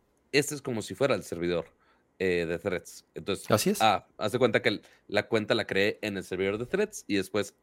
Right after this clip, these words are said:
Speaker 1: esa cuenta la puedo utilizar básicamente para transmitir información a otras, eh, redes sociales que utilicen este mismo protocolo de Activity Hub. Más o menos así funcionaría.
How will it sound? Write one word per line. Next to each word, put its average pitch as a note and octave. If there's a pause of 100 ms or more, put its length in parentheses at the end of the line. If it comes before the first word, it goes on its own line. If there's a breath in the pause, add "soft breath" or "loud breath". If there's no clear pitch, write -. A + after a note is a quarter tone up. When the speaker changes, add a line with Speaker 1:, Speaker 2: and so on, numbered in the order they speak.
(180)
Speaker 1:
esa A2+
cuenta A#2
la G#2
puedo F#2+
utilizar F#2+ (540)
básicamente F#2
para E2+
transmitir F2
información F2 (340 soft breath)
a F2+ (200)
otras, G2+
eh, E2+
redes F#2
sociales F#2+
que -
utilicen F2
este E2+
mismo E2
protocolo -
de D2+
Activity -
Hub. E2+ (380 soft breath)
Más C3+
o C3
menos A2+
así G#2
funcionaría. F#2+